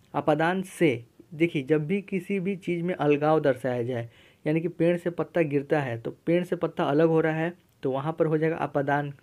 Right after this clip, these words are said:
से। ठीक है, अपादान कारक। और जब normally यहाँ पे बोल रहा है कि विभक्ति का प्रयोग साधन के अर्थ में हो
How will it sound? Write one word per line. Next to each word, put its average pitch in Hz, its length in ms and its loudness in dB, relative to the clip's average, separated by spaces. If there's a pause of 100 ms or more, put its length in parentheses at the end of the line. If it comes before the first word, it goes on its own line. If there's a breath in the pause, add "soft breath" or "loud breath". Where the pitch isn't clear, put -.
(140)
से। 113 260 0
ठीक 170 140 0
है, 247 160 0 (300 soft breath)
अपादान 151 400 2
कारक। 120 380 -2 (440 soft breath)
और 147 100 0
जब 170 100 4
normally 156 460 2
यहाँ 175 200 0
पे 170 100 -2
बोल 160 220 2
रहा 170 120 2
है 170 80 -2
कि 180 300 -8 (380 soft breath)
विभक्ति 151 400 2
का 180 80 4
प्रयोग 170 200 0
साधन 165 460 0
के 185 120 0
अर्थ 135 200 -2
में 123 120 -6
हो 117 240 -6